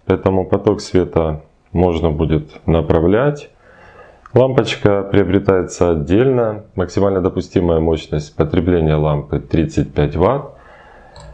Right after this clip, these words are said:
Патронов тоже в комплекте не будет, поэтому можно будет выбирать, чем укомплектовать светильник. Там может быть патрон Ж пять и три,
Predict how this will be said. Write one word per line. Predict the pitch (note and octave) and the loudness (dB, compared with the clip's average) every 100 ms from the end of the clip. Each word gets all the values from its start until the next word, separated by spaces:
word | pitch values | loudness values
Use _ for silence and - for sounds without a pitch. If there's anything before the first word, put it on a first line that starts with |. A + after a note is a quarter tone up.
| - - - _ _ | -20 -20 -20 _ _
Патронов | - B2+ D3 C#3 C3 B2+ B2 | -2 2 2 2 -2 -2 0
тоже | A2 F2+ F2+ E2+ E2+ | 0 2 2 2 2
в | D2+ | -2
комплекте | F2 E2 F2+ - F#2+ | -4 0 -2 -2 -2
не | F#2+ | 0
будет, | F#2 F#2 C#3+ D3+ D3 - _ _ | 0 0 2 0 -2 -8 _ _
поэтому | F#2+ F#2 F#2+ F#2 | -2 0 0 0
можно | F#2+ F2 F2 | 0 -2 -2
будет | E2 E2+ E2 D#2 - - - | -4 -2 -2 -4 -10 -20 -8
выбирать, | E2 E2+ D#2 F2+ B2+ C3+ | 0 2 4 2 0 -4
чем | - C3 B2 | -2 0 0
укомплектовать | A#2+ A#2 A2+ A2+ A2+ A2 | -2 0 -2 0 0 -2
светильник. | - A2 G#2 A2 G#2 G#2 - _ - - - - _ | -2 -2 0 0 0 -6 -10 _ -20 -20 -20 -20 _
Там | - B2+ | -2 0
может | A2+ G2+ | 2 2
быть | E2+ F#2 - - - | 2 0 -2 -12 -6
патрон | - F2+ F#2+ F#2+ E2 | -4 0 2 2 0
Ж | E2+ F2+ | 0 2
пять | F2+ E2+ | 0 0
и | F2 | -2
три, | D2+ - A2 D3+ D#3 | -2 0 2 0 -4